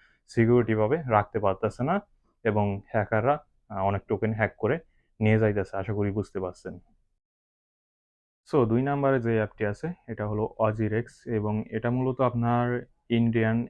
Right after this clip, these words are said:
একটি অ্যাপস, মানে এক্সচেঞ্জার। So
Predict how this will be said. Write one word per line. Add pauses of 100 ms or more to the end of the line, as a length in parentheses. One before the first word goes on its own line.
একটি
অ্যাপস,
মানে
এক্সচেঞ্জার। (720)
So